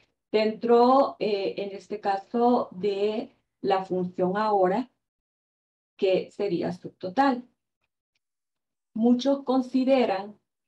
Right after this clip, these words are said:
cuando tenemos en este caso información, que podemos trabajar, que podemos trabajar los subtotales a pie. Claro que lo puede hacer. Voy a irme acá, miren,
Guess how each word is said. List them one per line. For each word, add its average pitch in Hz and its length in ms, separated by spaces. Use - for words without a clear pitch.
cuando 202 320
tenemos 196 480
en 233 160
este 240 300
caso 247 600
información, 220 1160
que 226 480
podemos 226 420
trabajar, 208 600
que 202 240
podemos 202 400
trabajar 214 440
los 208 180
subtotales 208 1080
a 220 140
pie. 330 320
Claro 208 380
que 196 120
lo 180 140
puede 190 220
hacer. 247 360
Voy 262 200
a 277 100
irme 269 300
acá, 240 320
miren, 240 420